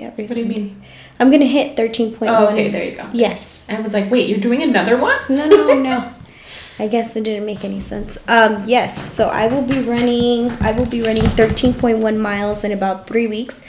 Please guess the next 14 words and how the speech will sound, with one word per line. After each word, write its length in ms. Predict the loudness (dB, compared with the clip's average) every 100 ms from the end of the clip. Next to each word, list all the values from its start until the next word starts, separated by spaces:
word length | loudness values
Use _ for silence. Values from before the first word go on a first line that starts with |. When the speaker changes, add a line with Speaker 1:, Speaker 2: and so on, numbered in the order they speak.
| -20 -20 -8 0
Speaker 1:
and 160 | 2
then 400 | 2 0 -2 -4
I 220 | -4 -4
have, 640 | -4 -4 -4 -4 -6 -8 -8
I 60 | -10
think 240 | -8 -6
I'll 80 | -6
be 80 | -6
doing 220 | -4 -4
that 180 | -4 -6
for 140 | -8
eight 280 | -6 -6 -6
weeks. 580 | -6 -6 -8 -14 -16 -18 -16
Speaker 2:
Mm-hmm. 380 | -10 -6 -4 -4